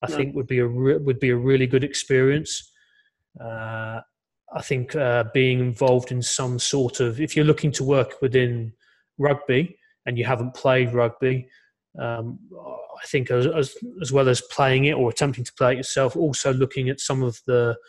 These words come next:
Speaker 1: um, the martial arts give you experience in terms of that, that body contact and combat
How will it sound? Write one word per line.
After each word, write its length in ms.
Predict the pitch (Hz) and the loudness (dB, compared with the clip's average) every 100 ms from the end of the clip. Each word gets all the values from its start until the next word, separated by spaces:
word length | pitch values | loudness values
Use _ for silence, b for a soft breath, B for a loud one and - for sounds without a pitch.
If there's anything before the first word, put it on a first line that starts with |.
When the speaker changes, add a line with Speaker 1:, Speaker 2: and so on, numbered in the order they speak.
| b b b b _ 120 | b b b b _ -6
Speaker 1:
um, 280 | 117 117 | -4 -4
the 100 | 117 | -2
martial 440 | 123 127 123 - 131 | 2 4 4 2 2
arts 300 | 135 135 - | 4 2 0
give 140 | 135 123 | -2 -2
you 80 | |
experience 600 | 135 - - 135 139 139 | -4 -4 -2 0 0 -2
in 60 | 127 | -4
terms 280 | - 131 120 | 0 0 0
of 60 | 117 | 0
that, 180 | 123 123 - | 0 0 -4
that 140 | 127 131 | -6 0
body 240 | 139 131 | 2 2
contact 600 | 123 - 135 127 139 - 131 | 0 0 -2 0 -4 -6 -8
and 100 | 123 | -6
combat 400 | 143 127 131 | -2 0 0